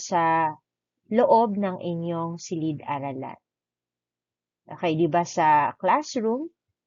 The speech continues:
meron tayong entrance, meron din tayong exit. At itong isa, anong ibig sabihin ito?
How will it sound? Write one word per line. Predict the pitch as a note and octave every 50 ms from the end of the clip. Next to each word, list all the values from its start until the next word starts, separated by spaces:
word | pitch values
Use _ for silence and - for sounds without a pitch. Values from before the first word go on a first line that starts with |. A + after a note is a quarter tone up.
| _ -
meron | E3 F3 F3+ F3+ F#3 F3+ F3 -
tayong | - E3 E3 E3 E3 E3 -
entrance, | - A3+ C#4 D#4 D#4 _ _ - - F#3+ F#3 F#3 F#3+ G#3+ A#3+ - -
meron | - E3+ D#3+ D#3+ D#3 D#3 D#3
din | D3+ D3+ D3+
tayong | - - C#3+ D3 D3 D3 D3 D#3 F3+ A3+ C#4 _ _ _ _ _ _ _ _
exit. | - - C#3 B2 - - - - - D#3 C#3 - - _ _ _ _ _ _ _ _ _ _ _ _ -
At | - D#3+ D#3+ -
itong | D3 - - D#3 D3+
isa, | - D#3+ D#3 - G3 F#3+ G3 A3+
anong | A#3+ C4+ - A#3+
ibig | B3 G3+ A3+ G3
sabihin | - - G3 E3 D#3+ F3 E3 D#3+ D3 D#3+ D3 C3+ C#3
ito? | C3 B2+ - - - - - -